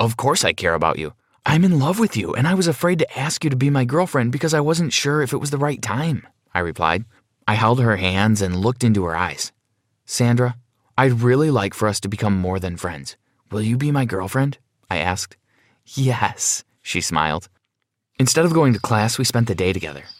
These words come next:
We had a wonderful, romantic time. Later, I went back to the apartment. When I got there, Megan was sitting in the living room. "Hey, Colin, how was your day?"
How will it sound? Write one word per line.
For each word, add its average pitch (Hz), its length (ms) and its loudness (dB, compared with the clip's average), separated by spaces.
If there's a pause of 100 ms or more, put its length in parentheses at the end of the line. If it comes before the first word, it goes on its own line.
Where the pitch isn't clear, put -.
(120)
We 131 100 -2
had 143 100 0
a 117 220 0
wonderful, 101 420 2
romantic 104 680 0
time. 82 340 -2 (520)
Later, 104 340 2
I 87 60 4
went 101 200 2
back 113 140 0
to 113 100 -4
the 95 100 0
apartment. - 440 -4 (300)
When 139 140 0
I 151 60 2
got 156 200 2
there, 92 160 0
Megan 117 340 2
was 127 120 2
sitting 98 260 0
in 90 60 0
the 85 100 -2
living 95 240 -2
room. 76 160 -12 (480)
"Hey, 196 160 -2
Colin, 135 400 2
how 147 120 2
was 156 100 -2
your 156 80 0
day?" 160 320 -2